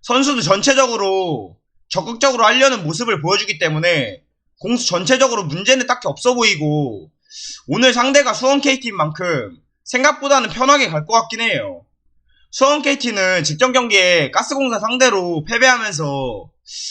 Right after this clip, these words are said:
벌써 사 연패를 기록 중이고 가스공사전에서는 육십삼 점밖에 못 넣었을 정도로 심각한 경기력을 보여줬기 때문에 진짜 분위기 살리기는 힘들어 보여요.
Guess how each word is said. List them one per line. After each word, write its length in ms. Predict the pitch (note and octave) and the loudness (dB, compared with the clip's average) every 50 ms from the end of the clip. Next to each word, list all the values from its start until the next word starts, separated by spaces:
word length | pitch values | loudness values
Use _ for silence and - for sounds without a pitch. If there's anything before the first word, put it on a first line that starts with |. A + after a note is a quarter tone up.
| - - - | -14 -12 -6
벌써 220 | - E3 D#3 E3+ G3 | -6 -4 -4 -4 -4
사 220 | - A3+ B3 C#4 | -2 0 2 2
연패를 360 | D4 D4 C#4+ C#4+ C#4 B3 G#3+ | 2 2 2 2 0 0 0
기록 220 | D3+ E3 E3+ D#3 D3+ | -6 -8 -10 -10 -10
중이고 680 | D#3 E3 E3 D#3 D3 F3 F#3 E3+ C#3+ A2+ G2 F2 - _ _ _ _ _ _ _ _ _ _ - | -10 -8 -6 -4 -4 -4 -2 -4 -4 -6 -8 -12 -18 _ _ _ _ _ _ _ _ _ _ -2
가스공사전에서는 1200 | - A#3+ C4+ - D#4 D4 D4 D4 C4+ C#4 B3+ B3+ B3 A#3 A3+ G#3+ G#3+ G3+ F#3+ F#3 F3+ E3+ D3+ C3+ | -2 -2 -2 0 0 0 0 2 2 2 2 2 0 0 0 -2 -2 0 0 0 0 0 -2 -4
육십삼 400 | D3 D#3 - A3+ A#3 A#3+ B3 B3+ | -2 -4 -4 -4 -2 -2 0 0
점밖에 360 | C#4 C#4 C4+ - C4+ - G#3 | 0 2 0 -2 -2 -4 -6
못 120 | D#3+ C#3 D3 | -6 -4 -4
넣었을 300 | F3+ G#3+ A3+ A3+ A3 - | -2 -2 -2 -4 -4 -6
정도로 760 | G#3+ G3 F#3 D#3 D#3 D3+ D3+ D3+ D3+ D3 C3+ A#2 G#2 F2+ _ _ _ _ _ _ _ _ - | -4 -4 -4 -2 -2 -2 -2 0 -2 -2 -4 -6 -8 -14 _ _ _ _ _ _ _ _ -6
심각한 520 | - - A#3 C4+ C#4+ D4+ D4+ - C4 G3+ | -6 -4 0 2 2 2 2 0 -4 -4
경기력을 540 | E3 E3+ D#3+ F3 F#3 A3 A#3+ A#3+ G#3 F#3 C3 | -4 -8 -6 -4 -2 0 2 2 2 0 0
보여줬기 380 | C#3+ F3 F#3+ F#3+ F3 D#3+ - | 0 -2 -2 -2 -4 -8 -8
때문에 680 | - E3 D3+ C#3+ C#3+ D#3+ E3+ D#3 C#3 A#2+ G#2 F2+ F2 _ _ _ _ _ _ _ _ _ _ _ | -8 -6 -4 -2 0 0 2 0 0 -2 -6 -10 -16 _ _ _ _ _ _ _ _ _ _ _
진짜 380 | - - - A3 - C4+ A3+ D3 | -4 -2 -2 0 2 2 2 2
분위기 440 | C3+ D3 G3+ A#3+ C#4 C#4+ C4 C4+ B3 | -2 -6 -2 0 0 2 2 0 0
살리기는 960 | A#3 A#3+ B3 C4+ C#4 C#4 C#4 C#4 C4+ C4+ C4+ C4 C4 A3 G#3+ B3 A#3 A3+ G#3 | 0 0 2 4 4 4 4 2 2 2 0 0 -2 -4 -4 -6 -6 -6 -8
힘들어 380 | G#3+ A#3 C4 C4 D4 C#4 C4+ G3+ | -6 -4 -2 0 4 4 4 2
보여요. 500 | D#3 C#3+ B2 A2 G#2+ G2 F#2 E2+ F2 | 2 -4 -6 -6 -10 -10 -12 -14 -16